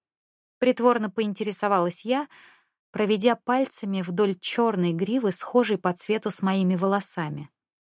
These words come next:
«У нее непоколебимый характер, который очень трудно обуздать». Я зарделась, а лошадь фыркнула, качнув головой, словно в подтверждение этих слов. Илин помог мне правильно устроиться в седле.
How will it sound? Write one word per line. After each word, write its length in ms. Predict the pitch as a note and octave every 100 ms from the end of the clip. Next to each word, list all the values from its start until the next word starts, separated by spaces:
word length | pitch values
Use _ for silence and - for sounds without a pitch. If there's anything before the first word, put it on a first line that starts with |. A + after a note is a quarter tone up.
| _ _ _
«У 100 | -
нее 280 | F#3+ G3 G3+
непоколебимый 800 | G3 F#3 F#3+ - G#3 F#3+ G3 F#3+
характер, 600 | - G#3+ F#3 C3+ - D3+
который 440 | - D#3+ E3 D#3+ -
очень 420 | G3 - G#3 G3
трудно 440 | F#3 F3 E3+ E3+
обуздать». 640 | D#3+ E3+ E3 D3 C3+ - _ _ _ _ _ _ -
Я 220 | G3+ G#3
зарделась, 600 | G3 F#3+ F#3+ C4 C4+ - -
а 80 | G#3
лошадь 360 | A#3+ B3+ D4
фыркнула, 560 | - A#3 - G3+ G3 F#3+ _ - -
качнув 460 | G#3+ G3+ A#3 A#3
головой, 380 | G3 G#3 G#3+ C#4+
словно 360 | - B3+ C4+ D4
в 80 | -
подтверждение 880 | C4+ - G#3 F#3 F3 G#3+ A3+ G3
этих 280 | F3+ F3 F#3
слов. 440 | - D#3 D3+ - _ _ _ _ _ _ _ _ _
Илин 300 | - A#3 D#4+
помог 400 | D#4 A3 B3 B3+
мне 140 | A3 G#3+
правильно 500 | - A3 F#3+ E3+ E3+
устроиться 500 | - - F3 D#3+ E3+
в 60 |
седле. 420 | - G3 F3+ C#3+